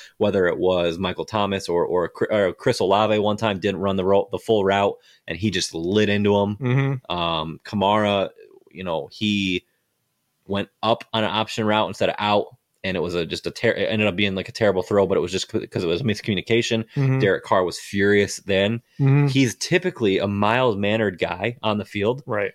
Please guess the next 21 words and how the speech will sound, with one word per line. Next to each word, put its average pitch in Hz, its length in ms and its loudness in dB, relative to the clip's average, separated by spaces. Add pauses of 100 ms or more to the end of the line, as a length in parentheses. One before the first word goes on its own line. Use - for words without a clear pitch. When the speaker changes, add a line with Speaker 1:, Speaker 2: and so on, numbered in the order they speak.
(160)
Speaker 1:
Um, 78 480 -6 (280)
love 120 240 4
him 92 80 -2
off 98 180 0
the - 60 -20
field. 78 200 -2
He's 82 120 -10
a - 20 -12
great 95 240 0
guy. 85 300 -4 (120)
Speaker 2:
Huh. - 120 -8 (180)
Speaker 1:
But - 140 0
he 127 260 4
is 104 220 2
just, - 320 -4
you 104 120 -2
can 110 140 -4
just 87 220 -6
tell 113 380 -2
he 101 260 -2
is, 92 240 -4